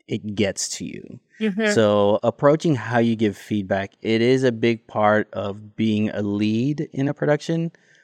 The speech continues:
Speaker 1: But I also think as an editor or as a contractor in general,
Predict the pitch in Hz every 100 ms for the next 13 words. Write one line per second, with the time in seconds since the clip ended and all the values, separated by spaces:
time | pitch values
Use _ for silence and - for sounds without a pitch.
0 | _ - 104 120 127 - 123 117 117 131
1 | 170 - 156 - 110 104 98 95 - _
2 | - 120 113 110 101 - _ _ _ 110
3 | 110 123 123 120 117 113 110 110 107 -
4 | 104 107 104 101 113 113 110 - 104 -
5 | 104 101 101 101 101 98 98 95